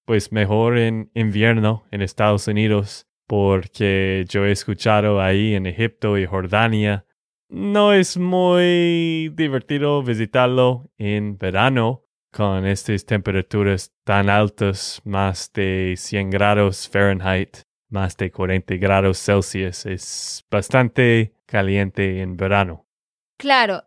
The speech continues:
Speaker 2: esto aplica para Egipto, Israel y Jordania, que realmente el mejor tiempo para ir a estos lugares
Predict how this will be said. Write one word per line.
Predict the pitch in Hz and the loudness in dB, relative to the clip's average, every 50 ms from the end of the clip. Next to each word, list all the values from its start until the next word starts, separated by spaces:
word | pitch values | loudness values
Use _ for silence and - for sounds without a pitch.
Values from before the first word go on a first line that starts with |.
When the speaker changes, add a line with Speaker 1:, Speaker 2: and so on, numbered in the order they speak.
| _ _ _ | _ _ _
Speaker 2:
esto | - - 220 233 247 240 - 311 294 | -6 -2 0 0 0 0 0 0 0
aplica | 294 294 311 294 285 269 - - 330 339 | 0 0 -2 -8 -8 -6 -2 -2 -2 0
para | - - 262 240 220 214 196 185 180 170 - - _ _ _ _ - | 0 0 0 2 2 0 0 0 -2 -4 -6 -10 _ _ _ _ -8
Egipto, | - 196 196 190 220 247 254 254 240 _ _ _ 254 247 247 247 233 - | -6 -4 -4 -2 -2 -2 -4 -4 -6 _ _ _ 0 2 2 0 -2 -4
Israel | - 208 208 202 - - 202 202 190 190 202 214 220 226 226 240 | -6 -6 -6 -6 -8 -6 -2 0 0 2 2 2 0 0 -2 -4
y | 240 240 | -6 -6
Jordania, | 226 233 214 196 208 247 285 311 269 214 185 165 - - _ _ _ _ _ | -4 -4 -4 -2 -2 -2 -2 0 -2 -4 -6 -6 -8 -14 _ _ _ _ _
que | - 233 226 220 220 220 214 214 | 2 4 4 6 4 4 2 2
realmente | 220 226 226 214 220 233 247 254 262 254 302 294 294 | 2 2 0 0 0 0 -2 -2 -2 -2 0 0 0
el | 285 269 | 0 -2
mejor | 240 214 214 220 233 220 214 214 | -2 -2 -2 -2 -2 -2 -4 -4
tiempo | - - 262 254 254 269 262 - 339 359 349 | -6 -4 -2 -2 -2 -2 -2 -2 -4 -4 0
para | - 262 233 220 220 208 196 190 - | 2 2 4 4 2 2 0 0 -2
ir | - 226 226 240 254 254 | -4 -6 -2 0 2 2
a | 254 269 | 2 2
estos | 262 - - - 277 254 254 277 - - | 0 -4 -6 -4 -2 -2 -2 -4 -6 -8
lugares | 220 214 208 190 202 208 202 202 214 240 311 440 - - | -8 -8 -4 0 2 2 2 2 2 0 -2 -4 -6 -10